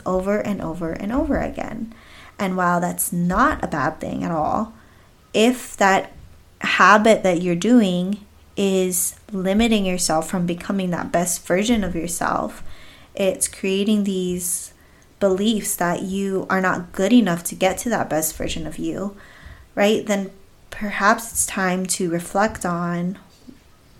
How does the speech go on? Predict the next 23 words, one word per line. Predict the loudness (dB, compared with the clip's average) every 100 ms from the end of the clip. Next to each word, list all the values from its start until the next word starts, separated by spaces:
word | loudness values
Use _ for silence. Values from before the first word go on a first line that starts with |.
| -14
what | -8 0 4 6
are | 8
those | 6 4
habits, | -2 -2 0 0 -2 0
what | 0 4
are | 4
those | 4 2 0
behaviors | -6 -4 -2 -2 -2
that | -2 -4
maybe | -4 -2 -4
I | -4
can | -6 -8
change | -4 -4 -4
so | -4
that | -4 -4 -4
I | -8
can | -10 -12 -6 -2 -2
become | -2 -6 -6 -8 -8 -6 -10 -14 -20 -20 -20 -4
the | 0
best | 2 0 0
version | -6 -6 -6 -8
of | -8
me. | -10 -12